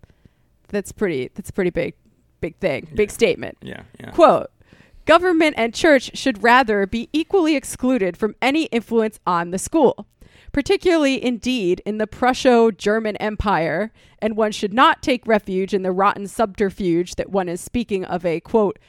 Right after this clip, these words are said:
Speaker 1: state of the future. We have seen how matters stand in this respect. The state has need, on the contrary, of a very stern education
Speaker 2: <laughs>
Speaker 1: by the people."
Speaker 2: Hell yeah.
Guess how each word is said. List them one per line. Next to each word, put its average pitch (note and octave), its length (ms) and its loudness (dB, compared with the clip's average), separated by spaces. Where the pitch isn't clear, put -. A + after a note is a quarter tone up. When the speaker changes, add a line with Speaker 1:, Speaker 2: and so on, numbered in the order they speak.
Speaker 1:
state A3+ 360 4
of F#3+ 140 -2
the F#3 100 -2
future. G#3+ 640 0
We A3+ 120 2
have G#3+ 160 2
seen B3+ 260 0
how G#3+ 140 2
matters G3 420 2
stand A3 320 4
in F#3+ 120 -2
this B3+ 200 0
respect. E3 680 -2
The G#3+ 80 -2
state C#4+ 300 4
has E4+ 260 2
need, B3 460 0
on G#3+ 140 -2
the A3+ 100 -2
contrary, F3 720 -2
of A3 160 -2
a A#3 80 0
very B3 420 4
stern A3 560 2
education F#3+ 840 0
Speaker 2:
<laughs> - 80 -10
Speaker 1:
by C#4 420 10
the A3 140 2
people." F#3 300 -4
Speaker 2:
Hell B2 280 4
yeah. A#2+ 300 -2